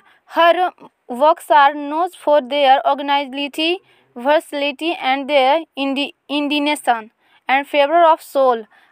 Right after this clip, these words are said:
Kamala Das has published many novels and short story writer in English and Malayalam under the name of Madhyavati, and, uh, some of the Madhyavikruti make of work in India include the novel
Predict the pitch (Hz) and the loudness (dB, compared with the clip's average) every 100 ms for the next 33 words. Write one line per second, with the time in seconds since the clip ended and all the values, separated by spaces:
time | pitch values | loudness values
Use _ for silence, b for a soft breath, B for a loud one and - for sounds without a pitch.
0 | b - 294 311 370 370 381 359 359 - | b -2 -2 2 2 4 2 2 0 0
1 | 311 294 330 - 302 285 302 339 320 302 | 0 0 -8 -6 0 0 0 -2 -4 -2
2 | 330 330 311 320 294 302 - 277 311 302 | -2 -2 -4 -4 -4 -4 -2 -2 0 2
3 | 277 277 311 294 277 302 302 294 294 302 | 2 0 -6 -6 -8 -6 -4 -2 -4 -2
4 | 302 294 311 320 277 269 285 294 311 311 | 0 0 0 -4 -6 -4 -6 -4 -4 -4
5 | 320 277 262 285 349 b b b 262 294 | -8 -6 -6 -6 -10 b b b -6 -6
6 | 254 330 359 285 247 311 349 415 b b | 0 0 0 -2 -8 -6 -4 -6 b b
7 | b - 269 294 311 339 349 _ - 320 | b -2 -2 0 2 2 0 _ -2 0
8 | 339 320 320 254 269 330 b b b b | 2 2 2 2 2 2 b b b b
9 | 254 277 240 302 330 359 277 254 302 370 | -4 -2 0 2 4 2 -4 -8 -10 -10
10 | 392 285 311 - 330 370 508 - 240 254 | -12 -10 -10 -6 -4 -4 -6 -12 -6 -2
11 | 294 403 277 - - 254 254 320 349 277 | 0 0 2 2 0 -4 2 2 2 -6
12 | 285 262 269 262 339 - 269 - 277 320 | -6 -4 -6 0 -2 -2 -10 -10 -6 -4
13 | 311 269 294 269 262 269 | -2 -2 -2 0 0 0